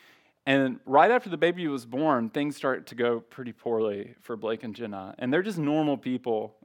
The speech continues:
um, like us. I mean, we, we just, uh, felt like they were, they're just normal friends, you know. Um, but Blake lost his job, and,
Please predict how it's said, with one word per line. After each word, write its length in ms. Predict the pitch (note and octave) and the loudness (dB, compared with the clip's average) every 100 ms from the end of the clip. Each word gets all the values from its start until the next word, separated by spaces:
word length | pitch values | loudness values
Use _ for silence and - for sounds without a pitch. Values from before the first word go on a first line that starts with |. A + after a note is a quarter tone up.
| - - | -20 -10
um, 500 | A#2+ A#2 A2 A2 A2+ D3 - | -6 -4 -6 -10 -16 -18 -8
like 220 | A2+ A2+ | -6 -4
us. 340 | A#2+ A2 - A2 | -4 -4 -6 -10
I 60 | |
mean, 160 | G#2+ A#2 | -10 -10
we, 200 | A2 - | -10 -12
we 120 | - | -12
just, 280 | A2 A2 - _ - - _ - | -10 -12 -16 _ -20 -20 _ -10
uh, 240 | A2+ G#2+ | -8 -8
felt 220 | G#2+ A2 G#2+ | -6 -2 0
like 160 | G#2+ | 0
they 160 | G#2+ A2 | -2 -2
were, 340 | A2 G#2+ - - | -2 -6 -8 -14
they're 200 | A2 G#2+ | -8 -6
just 240 | A2 - G2 | -6 -14 -8
normal 260 | A#2 B2 | -4 -4
friends, 460 | A#2 C#3+ B2+ A2 G2+ | -2 0 2 0 -6
you 80 | A2+ | -6
know. 220 | A2 B2 _ - _ _ | -4 -6 _ -20 _ _
Um, 320 | A#2 A#2 A2+ | -2 0 0
but 340 | A2 A#2+ A#2 A#2+ | 2 2 2 -2
Blake 480 | B2+ C#3+ D#3 - _ | 2 4 2 -4 _
lost 380 | - A#2+ C#3 - | -4 4 4 2
his 160 | E3+ A#2+ | -6 -2
job, 400 | A#2+ G2+ G2 - _ _ _ _ _ _ - - | 0 2 0 -4 _ _ _ _ _ _ -20 -6
and, 580 | B2 A#2 A2+ G#2+ G#2 | -2 0 0 -2 -6